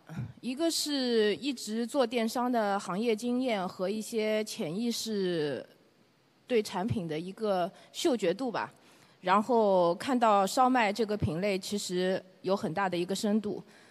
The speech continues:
呃，然后我们的差异化主要在于一个是和大佬的区别，它是机制，我们是手工。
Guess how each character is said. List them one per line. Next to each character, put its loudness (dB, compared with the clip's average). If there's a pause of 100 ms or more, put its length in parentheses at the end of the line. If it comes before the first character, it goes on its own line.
(280)
呃， -2 (300)
然 4
后 6
我 6
们 2
的 6
差 4
异 6
化 6
主 0
要 4
在 4
于 2
一 -4
个 4
是 0
和 -4
大 0
佬 2
的 -2
区 -6
别， -4
它 -4
是 -2
机 -8
制， -4
我 0
们 -2
是 -4
手 -2
工。 -4